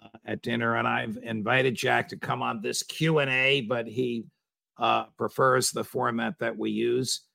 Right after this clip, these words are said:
Uh, I gave, uh, my producers a list of, uh, who I want on next week, and we included Jack on there. I know a lot of you love to hate him.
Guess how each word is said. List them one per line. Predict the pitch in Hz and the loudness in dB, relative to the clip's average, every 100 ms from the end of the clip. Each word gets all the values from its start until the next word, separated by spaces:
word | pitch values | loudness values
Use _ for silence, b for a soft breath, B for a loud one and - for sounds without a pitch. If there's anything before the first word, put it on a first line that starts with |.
| _ _ _ | _ _ _
Uh, | 113 107 107 110 | -2 0 0 -4
I | 110 | -2
gave, | 101 120 123 120 85 120 | 0 4 4 2 -2 -4
uh, | 113 | 0
my | 113 | 0
producers | 113 113 117 123 - 113 - | 0 0 0 0 0 -2 -2
a | |
list | 107 123 131 - | -2 -2 -2 -4
of, | 113 101 104 | -4 -6 -6
uh, | 110 | -4
who | 113 | -2
I | 123 | 0
want | 120 120 120 | 0 0 -2
on | 123 | -4
next | 120 120 - - | -4 -4 -6 0
week, | 127 - | 2 2
and | 110 | -4
we | 110 113 | -4 -4
included | 104 - 135 120 101 | -4 -2 0 0 -2
Jack | 120 110 104 | 0 -2 -2
on | 107 104 | -4 -2
there. | 95 87 120 | -4 -6 -2
I | 131 | 2
know | 135 139 135 | 4 4 4
a | |
lot | 120 131 | 4 4
of | 127 | 4
you | 127 | 0
love | 117 127 107 | 0 -2 -2
to | 110 | -4
hate | 120 135 | 2 2
him. | 127 131 | 2 -2